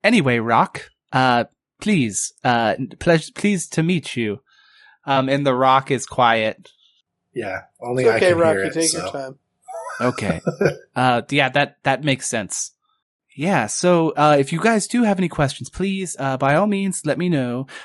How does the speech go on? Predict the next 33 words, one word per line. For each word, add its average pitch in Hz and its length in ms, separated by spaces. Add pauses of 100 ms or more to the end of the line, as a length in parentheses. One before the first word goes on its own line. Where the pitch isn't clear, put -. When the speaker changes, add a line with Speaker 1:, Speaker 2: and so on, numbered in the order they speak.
(120)
Speaker 1:
Um, 127 600
and 131 260
Speaker 2:
I 117 100
have 117 280
a 120 60
lot 104 380
of 95 100
questions. 87 580 (140)
Speaker 1:
Okay, 127 240
please 139 280
tell 127 200
me. 104 120
What 120 140
are 110 160
they? 104 220 (680)
Speaker 2:
Uh, 95 1400 (640)
<laughs> - 80 (400)
where, 131 440 (520)
where 151 500
is 139 180
Pyrrhus's 143 720
star, 110 600
and 107 160
how 117 240
do 117 180
I 104 200
get 110 300
it? - 180 (1120)
Those 143 260
are 135 140
the 123 100
big 113 260
ones. - 720